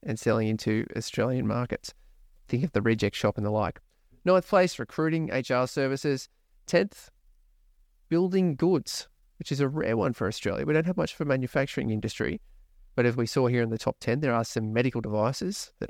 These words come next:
are built, manufactured, designed in Australia. Well, the companies are listed here and they build them offshore. They're in tenth place with fourteen constituents. The top ten are relatively thin.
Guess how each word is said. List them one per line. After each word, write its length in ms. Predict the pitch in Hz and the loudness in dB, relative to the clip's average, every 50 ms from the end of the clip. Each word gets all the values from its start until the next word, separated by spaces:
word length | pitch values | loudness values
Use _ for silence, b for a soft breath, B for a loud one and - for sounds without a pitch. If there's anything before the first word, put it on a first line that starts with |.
| - | -6
are 160 | - 123 95 95 | -4 -4 -4 -2
built, 300 | 107 - 110 110 - - | 0 2 2 2 0 -2
manufactured, 720 | - 98 104 - 110 - - 104 107 - - - 120 - _ _ | -4 -4 -4 -4 -4 0 0 0 0 0 -2 -4 -4 -4 _ _
designed 460 | - 117 107 - 110 110 107 107 110 - | -6 -6 -2 -2 0 0 0 0 -2 -4
in 120 | 143 101 | -6 -6
Australia. 400 | 85 - - - - 82 87 - _ _ _ - - _ _ - _ _ _ _ _ _ _ _ _ _ - - | -6 -4 -2 -2 -2 -2 -4 -6 _ _ _ -20 -20 _ _ -20 _ _ _ _ _ _ _ _ _ _ -2 0
Well, 100 | 143 117 | 2 2
the 60 | 117 | 2
companies 380 | - 143 131 - 120 117 - | 4 2 2 4 2 -2 0
are 60 | - 107 | 0 0
listed 320 | 120 143 139 - 120 - | 2 0 0 0 -4 -2
here 120 | - 107 | 0 0
and 100 | 113 120 | 0 0
they 40 | 120 | -2
build 240 | 110 - 127 123 107 | -2 -2 -2 -2 -2
them 100 | 113 117 | -2 -2
offshore. 460 | 117 110 - - 170 160 143 113 - _ _ _ _ _ _ - _ - _ - - - | -2 -2 -2 -2 0 2 2 0 -2 _ _ _ _ _ _ -20 _ -20 _ -20 -8 -2
They're 100 | 214 196 | 0 0
in 80 | 170 139 | 0 2
tenth 240 | - 151 151 - | 2 0 0 2
place 260 | - 135 110 110 - - | 0 0 0 0 -2 -4
with 140 | 120 - | -6 -6
fourteen 380 | - - 139 123 - - 113 113 | -2 -2 0 0 0 0 -2 -2
constituents. 680 | - 107 101 - 139 127 - - 113 - - - - _ _ _ _ - _ _ _ _ _ _ _ _ - | -4 -6 -6 -4 -6 -4 -4 -4 -8 -8 -10 -14 -18 _ _ _ _ -20 _ _ _ _ _ _ _ _ -10
The 80 | - - | -6 0
top 240 | - 240 247 - - | 2 2 2 2 0
ten 180 | - 185 170 | 0 2 2
are 80 | 160 131 | 2 2
relatively 560 | 120 139 151 170 180 - - 170 - 151 131 | 2 2 4 4 2 2 0 0 0 0 0
thin. 420 | 120 - - - 139 175 226 277 | 0 -4 -6 -4 -2 -2 -2 -6